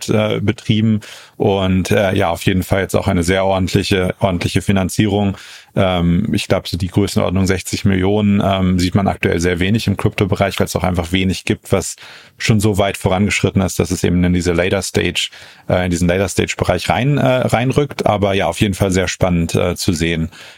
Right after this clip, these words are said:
dass, dass das da jetzt, äh, announced wurde.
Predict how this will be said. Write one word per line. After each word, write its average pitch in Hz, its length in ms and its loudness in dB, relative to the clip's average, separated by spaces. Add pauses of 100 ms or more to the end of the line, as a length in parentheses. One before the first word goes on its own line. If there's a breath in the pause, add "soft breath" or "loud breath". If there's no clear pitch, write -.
(140 loud breath)
dass, - 300 -2
dass - 200 -2
das - 200 -2
da 85 160 0
jetzt, 82 320 -4
äh, 90 40 2
announced 85 600 -2
wurde. 82 340 0